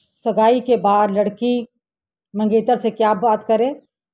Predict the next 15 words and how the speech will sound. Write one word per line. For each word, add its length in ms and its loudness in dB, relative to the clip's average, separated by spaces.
और 140 -4
यह 260 0
वीडियो 400 2
ये 260 0
है 200 2
कि 400 -6
सगाई 340 -2
के 160 -6
बाद 360 -4
लड़का 320 -2
मंगेतर 440 0
से 120 -6
क्या 220 -6
बात 240 -4
करे। 300 -8